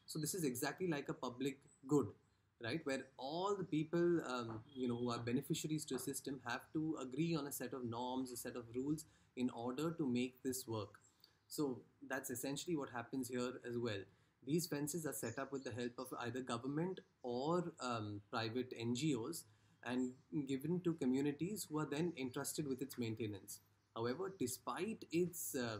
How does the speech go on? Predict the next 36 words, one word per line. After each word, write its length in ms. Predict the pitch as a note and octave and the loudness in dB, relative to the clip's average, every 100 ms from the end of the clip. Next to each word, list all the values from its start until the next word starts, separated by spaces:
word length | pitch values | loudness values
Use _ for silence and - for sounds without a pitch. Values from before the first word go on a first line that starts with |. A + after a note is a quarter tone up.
| G#2 - | -6 -4
you 140 | B2 | -4
know, 160 | A2 A2 - - | -2 -6 -10 -12
effectiveness, 800 | B2+ B2+ - F3+ C3 G#2+ E3+ - - - - _ - | -4 -4 0 0 2 0 -2 -6 -8 -20 -20 _ -8
with 400 | A#2 A2 B2+ - | -6 -2 -4 0
people 240 | B2+ D3 | 0 0
saying 200 | C#3+ C#3 | 0 0
it's 120 | C#3 - | 0 2
close 240 | D3 D3 | 2 2
to 160 | D3+ A#2 | 2 0
eighty 180 | A#2+ D3 | -2 0
to 100 | C3 | 0
ninety 400 | A2 A#2+ C3 D#3 | 0 -2 -4 -4
percent 400 | B2+ A#2+ B2 A#2+ | -4 -2 -2 -2
effective 400 | A#2 A2 A#2+ A#2 A#2+ - | -8 -6 -4 -4 -8 -4
in 120 | B2 | 0
deterring 440 | A#2 A#2 A2+ A2+ A2 | 0 0 -2 -2 -2
elephants, 480 | C3 - B2+ E3 - _ - | -4 -4 -6 -6 -10 _ -2
only 340 | F3 G3+ A3 | 0 2 2
about 300 | E3 D3+ D#3+ | 4 2 2
sixty-six 640 | - - - D#3+ - - - | 0 -2 -2 -2 -2 -4 -4
percent 400 | D3+ - C3 C3+ | -2 0 0 0
of 120 | A#2+ | -2
these 400 | B2 B2 B2 - - | 2 2 2 -2 -6
are 280 | A#2+ A#2+ A#2+ B2 | -2 -2 -2 -6
actually 420 | B2 B2 - C#3+ C3+ | -8 -4 -4 -2 -2
well 140 | A#2+ | 0
maintained 440 | B2 A#2 A#2 A#2+ A#2 | 2 0 0 -2 -4
and 140 | A2+ | -6
functional. 440 | - G#2+ - G#2+ G2 - _ _ _ - - | -6 -6 -6 -10 -12 -18 _ _ _ -12 -2
And 260 | A#2 B2 | 2 2
this 160 | B2 - | 0 0
is 60 | F3+ | 0
a 40 | |
very 220 | D3+ G#3+ | 0 0
counterintuitive 680 | - C#3 D#3+ D#3+ D3 D3+ D3+ - | -2 0 0 0 2 0 -2 -2
question, 420 | A#2+ A#2+ - A#2 | -4 -4 -4 -6